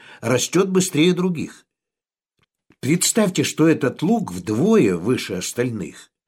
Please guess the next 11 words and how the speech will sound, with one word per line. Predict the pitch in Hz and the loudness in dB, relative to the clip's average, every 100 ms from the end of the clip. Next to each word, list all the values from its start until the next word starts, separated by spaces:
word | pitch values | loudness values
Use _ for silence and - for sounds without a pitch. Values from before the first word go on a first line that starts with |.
| - - - | -20 -20 -14
втрое | - - 98 98 175 226 127 | -12 -8 -2 2 4 6 4
выше | 82 85 - 80 | 0 -6 -8 -10
остальных. | - - 90 78 67 - - _ _ _ _ _ _ _ _ | -12 -10 -10 -10 -14 -20 -20 _ _ _ _ _ _ _ _
И | - | -6
знаете, | 113 90 127 139 98 | -4 -2 -2 -2 -6
что | - 98 | -6 -6
произойдет? | 104 95 82 78 65 - 101 - _ _ _ _ _ _ _ _ _ _ _ _ - | -4 -6 -6 -10 -14 -12 -12 -12 _ _ _ _ _ _ _ _ _ _ _ _ -2
Обычно | 117 135 180 - 123 | 0 0 -2 -2 -2
росток | 120 - 143 117 120 | -2 0 -2 -2 0
лука | 185 220 104 | -2 -2 -4
зацветает, | 117 - 131 127 165 143 92 | -4 -2 -4 -2 0 0 -2